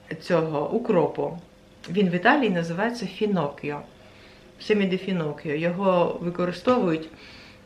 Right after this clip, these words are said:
м, навіть у стравах і, м, л-, роблять з нього такий відвар, якщо у вас болить живіт, якщо у вас щось не, не перетравлюється. М, буває так, що поїсте трошки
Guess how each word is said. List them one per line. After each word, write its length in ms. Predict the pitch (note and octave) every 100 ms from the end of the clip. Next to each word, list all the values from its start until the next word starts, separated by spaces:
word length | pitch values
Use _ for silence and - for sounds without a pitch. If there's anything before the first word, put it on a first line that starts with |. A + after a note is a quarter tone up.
| - - - -
м, 380 | F3 E3+ E3 D#3+ - - - -
навіть 420 | F3+ F3 D#3+ D#3+ D#3
у 60 |
стравах 880 | - - G#3+ C4 E4+ D4 C#4+ - - - - - - - - -
і, 360 | F#3 G3 F#3+ F3+
м, 1040 | F3 F3 E3+ E3 - - - - A#3 F#3
л-, 240 | - E3+ F#3
роблять 580 | E3+ F#3+ G3 E3 D#3+ D#3
з 80 |
нього 320 | E3 E3+ E3+ D#3+
такий 340 | D#3+ - F3
відвар, 500 | D#3+ E3 F#3 D#4 F4
якщо 400 | G#3+ F3+ - F3+
у 40 |
вас 260 | E3 D#3+ D#3+
болить 440 | D#3 D3+ D#3 D3+
живіт, 400 | D3+ D#3+ B3+ D#4
якщо 300 | F#3+ F#3+ -
у 40 | E3
вас 260 | E3 E3 - - - - - -
щось 200 | F3 E3+
не, 120 | D#3+
не 140 | D#3
перетравлюється. 1120 | D#3 D3+ D#3 F3+ C#4+ E4 A#3+ G#3+ A3 - G3 G3 - - - - - - - - F3
М, 240 | E3+ D#3+ D#3
буває 340 | E3+ F3+ F3+ D3+
так, 220 | D3 C#3+
що 160 | - D3+
поїсте 560 | D#3 D#3 - E3 D3 -
трошки 520 | D#3 D#3 - D3+ D3